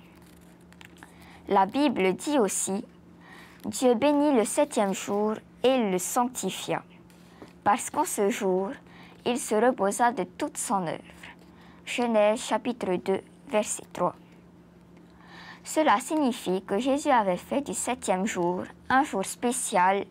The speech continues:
et saint. C'était un temps spécial pour que ces personnes puissent passer du temps avec lui. C'était un temps pour eux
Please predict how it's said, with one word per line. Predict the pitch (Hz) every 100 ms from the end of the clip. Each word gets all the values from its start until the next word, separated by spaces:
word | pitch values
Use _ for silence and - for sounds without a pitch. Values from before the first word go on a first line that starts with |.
| -
et | 170
saint. | - - 175 - - - - - - - - - -
C'était | - 226 208 320 -
un | 196
temps | - - 202
spécial | 247 - 302 302 - 208 185 202
pour | 214 254 262
que | 254
ces | 262 202
personnes | 185 247 247 - 185 180 208 - - -
puissent | 208 -
passer | 240 - 294
du | 220 196
temps | - 247
avec | 226 190 170 -
lui. | 175 - - - - - - - - - - - - - - -
C'était | - 226 214 320 262
un | 202
temps | - 247 262
pour | 254 214
eux | 202 220